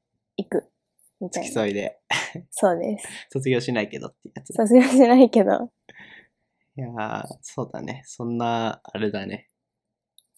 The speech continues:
Speaker 2: 時期。
Speaker 1: うん。
Speaker 2: 卒業旅行っていうのかな。プレ卒業旅行みたいな。
Speaker 1: そう。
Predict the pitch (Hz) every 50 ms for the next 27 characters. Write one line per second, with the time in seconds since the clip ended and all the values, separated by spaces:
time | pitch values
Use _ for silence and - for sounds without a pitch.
0 | _ _ _ - 110 101 - - 95 85 - _ _ _ _ _ _ _ _ _
1 | _ _ _ _ _ - 202 196 202 196 190 190 185 180 185 190 - 123 113 -
2 | 120 113 110 110 110 107 110 107 - - - 110 110 107 110 110 107 104 101 95
3 | 87 - _ - 71 64 67 - - - 120 110 - - _ _ _ _ _ _
4 | _ _ _ _ _ - _ _ - - 135 147 147 143 - 139 135 - 127 120
5 | 123 120 110 110 - - - - - - _ _ _ _ _ _ _ _ _ _
6 | _ _ _ _ - - - 202 185 180 185 196 202 226 226 _